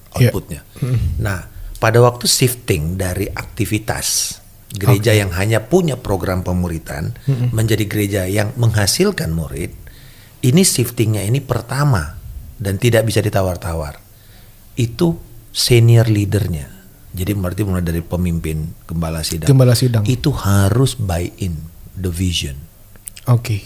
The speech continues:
Speaker 2: Ya gitu, harus betul-betul yakin sekali ini memang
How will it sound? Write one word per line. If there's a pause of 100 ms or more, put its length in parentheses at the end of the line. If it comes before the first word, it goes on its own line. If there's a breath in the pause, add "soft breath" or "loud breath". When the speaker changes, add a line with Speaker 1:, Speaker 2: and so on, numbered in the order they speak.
(120)
Speaker 2:
Ya
gitu,
harus (160)
betul-betul
yakin
sekali
ini
memang